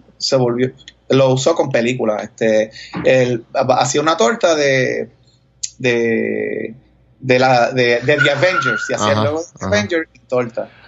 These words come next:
Speaker 1: Hacía, y, y el título lo llevaba y la gente quería ver cuán,
Speaker 2: Ok,
Speaker 1: cuán
Speaker 2: qué
Speaker 1: brutal quedaba. Y la, la tipa se, ahora mismo una, hace una loquera.
Speaker 2: Bueno, yo creo que en Puerto Rico también Double Cake empezó así,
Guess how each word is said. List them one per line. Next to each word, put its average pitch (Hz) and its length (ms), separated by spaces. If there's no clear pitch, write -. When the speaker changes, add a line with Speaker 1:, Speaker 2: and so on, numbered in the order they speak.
Speaker 1:
Hacía, 135 340
y, 131 400
y 135 40
el 135 140
título 196 340
lo 147 100
llevaba 175 340
y 175 40
la 160 100
gente 139 220
quería 160 260
ver 151 260
cuán, 135 220
Speaker 2:
Ok, - 80
Speaker 1:
cuán 151 140
Speaker 2:
qué - 40
Speaker 1:
brutal 143 300
quedaba. 120 420
Y 127 320
la, 127 260
la 123 120
tipa 123 200
se, 156 120
ahora 165 220
mismo 175 240
una, 156 520
hace 131 180
una 135 220
loquera. 104 360
Speaker 2:
Bueno, 113 200
yo 131 100
creo 113 140
que 127 60
en 131 40
Puerto 127 220
Rico 120 260
también 104 720
Double 104 460
Cake 107 280
empezó 101 320
así, 92 340